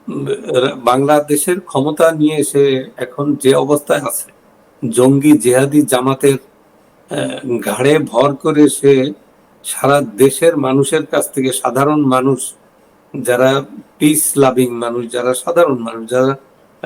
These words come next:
এই জঙ্গি জেহাদি না, জঙ্গি জেহাদি পছন্দ করে না, সেই, আহ, কোটি কোটি মানুষের, আহ,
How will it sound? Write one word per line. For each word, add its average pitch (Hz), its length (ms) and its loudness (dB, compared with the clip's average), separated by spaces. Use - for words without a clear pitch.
এই 117 240 -2
জঙ্গি 139 420 2
জেহাদি 135 420 0
না, 127 120 -2
জঙ্গি 131 340 0
জেহাদি 135 320 0
পছন্দ 165 420 -2
করে 131 220 0
না, 117 140 -8
সেই, 147 540 0
আহ, 135 440 2
কোটি 151 180 -2
কোটি 151 320 0
মানুষের, 139 520 2
আহ, - 920 -18